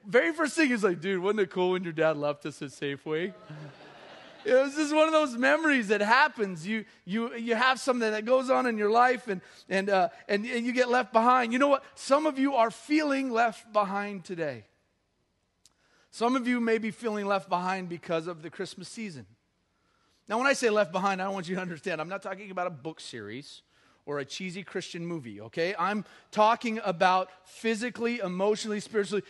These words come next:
You feel left behind. You feel alone. See, one of the things about that movie was Kevin was all excited he got left, uh, home, but eventually it kinda sunk in that he was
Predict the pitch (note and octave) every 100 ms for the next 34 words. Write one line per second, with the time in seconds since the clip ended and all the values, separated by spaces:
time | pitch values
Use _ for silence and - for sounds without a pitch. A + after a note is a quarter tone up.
0 | - - F3 A#3+ A#3+ - G#3 G#3 G3 -
1 | _ B2+ F3 F#3+ - - _ _ _ B2+
2 | D3 D3+ B2+ F#2 F#2+ _ _ _ _ _
3 | _ _ _ D#3 - E3 D3+ D3 C3+ G#2
4 | G2 _ _ _ _ _ _ _ _ _
5 | _ _ _ F#3+ G3+ A3 F3 G3+ F3 F3
6 | F3 E3 D3+ F3+ G3 F3+ D#3 D3 - F#3
7 | D#3+ D3+ E3 D#3 C3+ F#3+ F#3 D#3 D3+ C#3+
8 | D3+ D3 _ _ _ - D3 B2+ B2+ F3+
9 | G3 E3 C#3+ B2+ D#3+ G3 F3+ D#3 C3+ _
10 | - F#3 E3+ - - F#3 F3 F#3+ F#3 D#3+
11 | C3 - _ _ _ _ _ - G#3 F#3
12 | A#2+